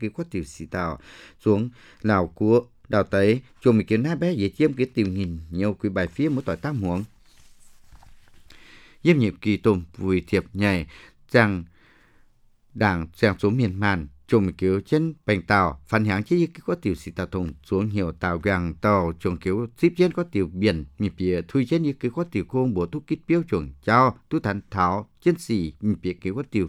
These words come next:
công, diêm nhỏ nà bé, duyên tu liu bìa cái có tiểu sĩ, khoi mình biểu trên hên pháo. Đào cua,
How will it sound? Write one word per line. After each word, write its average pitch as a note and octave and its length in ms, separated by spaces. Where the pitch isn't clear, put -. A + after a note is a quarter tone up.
công, B2 280
diêm C#3 180
nhỏ F#2+ 160
nà D#2+ 200
bé, A#2 260
duyên A#2 340
tu F3 100
liu G#2 420
bìa F#2+ 280
cái G2+ 180
có D#3+ 80
tiểu A2+ 220
sĩ, E2 480
khoi A#2 220
mình E2+ 260
biểu C#3 180
trên D#3+ 160
hên C3+ 220
pháo. F2 360
Đào B2+ 180
cua, D#3+ 360